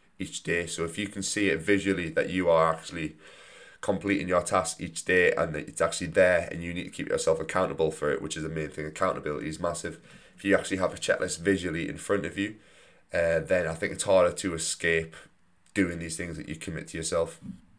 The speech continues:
<sighs> Excuse the random slurps halfway through, but yeah, just find a way, find a method, whatever suits you best. Maybe it's telling a few of your friends that you're gonna commit to something,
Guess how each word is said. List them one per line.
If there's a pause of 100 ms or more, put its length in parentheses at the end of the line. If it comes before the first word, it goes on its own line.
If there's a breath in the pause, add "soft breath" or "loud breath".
(2750)
<sighs>
Excuse
the
random
slurps
halfway
through,
but (800)
yeah,
just
find
a
way,
find
a
method, (120)
whatever
suits
you
best. (400 loud breath)
Maybe
it's (260 soft breath)
telling
a
few
of
your
friends (100)
that
you're
gonna
commit
to
something,